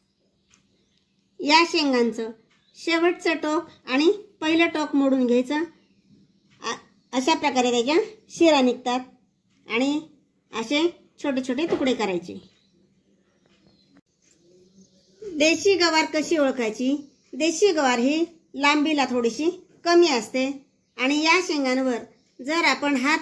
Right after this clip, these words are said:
फिरवला तर त्या आपल्याला थोड्याशा बोचतात. देशी गवार ही दिसायला एवढी आकर्षक नसते, पण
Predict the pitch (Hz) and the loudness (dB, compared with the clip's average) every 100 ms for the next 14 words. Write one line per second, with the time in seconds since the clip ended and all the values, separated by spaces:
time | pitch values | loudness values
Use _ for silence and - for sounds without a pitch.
0 | 320 285 254 226 190 - _ _ _ 294 | -2 0 0 0 -2 -6 _ _ _ -6
1 | 302 - 277 254 254 233 262 330 - _ | -4 0 2 0 0 0 0 -2 -6 _
2 | _ 269 254 247 294 330 - - 226 262 | _ -4 -2 0 0 -2 -4 -8 2 2
3 | 254 - 185 - _ _ _ - 277 339 | 2 -4 -10 -12 _ _ _ -10 -2 0
4 | 339 440 370 311 269 262 302 320 _ _ | 2 2 4 2 2 2 0 -4 _ _
5 | 247 302 302 349 359 339 330 240 214 240 | -8 -4 0 2 4 2 2 -2 -4 -6
6 | 247 247 240 240 220 202 - _ _ - | -6 -4 -4 -4 -6 -6 -12 _ _ -4
7 | 294 302 | -2 -2